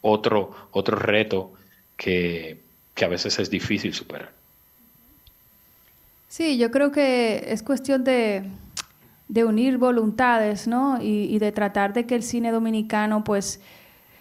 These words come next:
Speaker 2: se vea, o sea, se, se vea y sea lo más accesible posible. O sea,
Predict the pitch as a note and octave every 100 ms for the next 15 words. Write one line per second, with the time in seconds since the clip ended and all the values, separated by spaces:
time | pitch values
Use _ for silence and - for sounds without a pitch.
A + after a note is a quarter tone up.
0 | - _ _ - - A3+ A#3 C4 B3 A#3
1 | A#3+ - - A#3+ C4 B3+ - D4 - C#4
2 | C4+ D4+ E4 - C#4 C#4 C#4 C4 C4 C#4
3 | C#4 C4 C#4 C4 B3+ B3 A#3+ A#3 D4+ C#4+
4 | B3+ B3+ A#3+ A#3 A3+ G#3+